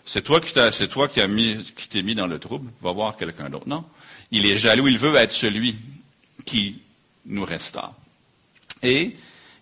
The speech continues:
il est un Dieu qui, lorsqu'on se repent sincèrement, se laisse fléchir. C'est vrai pour le salut, mais c'est vrai dans toutes les autres choses de la vie. Si un domaine dans votre vie où vous n'avez pas bien fait, si vous revenez à lui,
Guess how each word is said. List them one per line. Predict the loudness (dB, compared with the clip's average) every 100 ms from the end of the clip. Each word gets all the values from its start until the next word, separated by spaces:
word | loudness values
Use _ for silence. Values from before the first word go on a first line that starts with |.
| -6
il | -2
est | -2 -2
un | -2
Dieu | -2 -2 -2
qui, | -4 -8 -4
lorsqu'on | 0 -2 -2 -4
se | -2
repent | -2 0 0 0
sincèrement, | 0 0 0 -2 -2 -4 -2
se | -4
laisse | -4 -2 2 2 2 -4
fléchir. | -8 -6 -4 -4 -2
C'est | 0
vrai | 2 2
pour | 2 0 0
le | 0 -2
salut, | 0 2 2 0 -6 -8 -12 -20 -20 -20 -20 -20 -8
mais | -4
c'est | -2
vrai | 0 0
dans | 0 -2
toutes | -4 -6 -10
les | -2 -2 -2
autres | -6
choses | -6 -6
de | -4
la | -6
vie. | -8 -12 _ _ _ -20 -20 -20
Si | -2 2 4
un | 4
domaine | 4 6 6
dans | 6 4
votre | 4 0
vie | -2 -4
où | -2
vous |
n'avez | -2 0 0
pas | 0 0
bien | 0 -2
fait, | -2 -4 -4 -8 _ -20 -20 -20 _
si | -4 -2
vous | 0
revenez | 0 0 0 -4 -2
à | -6
lui, | -6